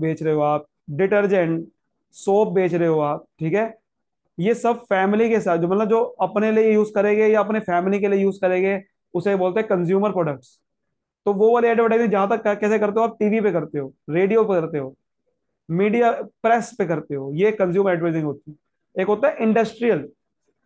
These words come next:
इंडस्ट्रियल का मतलब हो गया कि आप एडवर्टाइजिंग उसको कर रहे हो जो यूज़ नहीं करेगा प्रोडक्ट। For, for example ए ने सामान बेचा बी को और बी ने आगे बेचा सी को,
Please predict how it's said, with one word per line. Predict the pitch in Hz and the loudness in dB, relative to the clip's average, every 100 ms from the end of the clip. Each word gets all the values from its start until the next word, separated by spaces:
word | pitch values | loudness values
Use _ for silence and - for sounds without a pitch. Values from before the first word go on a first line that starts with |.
| _ _ _ _ _ | _ _ _ _ _
इंडस्ट्रियल | 190 185 202 - 233 | -4 -2 -2 0 0
का | |
मतलब | 220 220 220 | 0 0 0
हो | 220 | 0
गया | 254 269 | 0 -2
कि | 208 202 _ 160 | -4 -8 _ -2
आप | 170 220 | 0 0
एडवर्टाइजिंग | 190 196 208 185 208 | 0 0 0 0 0
उसको | 185 - 196 | -2 -2 -2
कर | 180 | -2
रहे | 160 156 | 0 0
हो | 156 214 240 | 0 0 0
जो | 175 147 226 247 175 | -4 -2 0 0 -4
यूज़ | 156 208 220 | 0 0 2
नहीं | 247 | 0
करेगा | 220 190 180 | 0 0 0
प्रोडक्ट। | 147 135 123 _ | -2 -8 -14 _
For, | 170 202 | -2 -2
for | 190 190 | 0 0
example | 190 190 214 | 0 0 -2
ए | 185 185 | 0 0
ने | 196 208 | 0 -2
सामान | 208 175 185 | -2 -2 0
बेचा | 175 180 202 | 0 0 0
बी | 190 214 | 0 -2
को | 156 - _ _ _ _ _ _ _ _ _ _ _ | -4 -8 _ _ _ _ _ _ _ _ _ _ _
और | 160 | -6
बी | 143 180 | 0 0
ने | 214 | 2
आगे | 202 196 | 0 0
बेचा | 190 190 214 | -2 -2 -4
सी | - 220 | -2 -4
को, | 165 - | -4 -8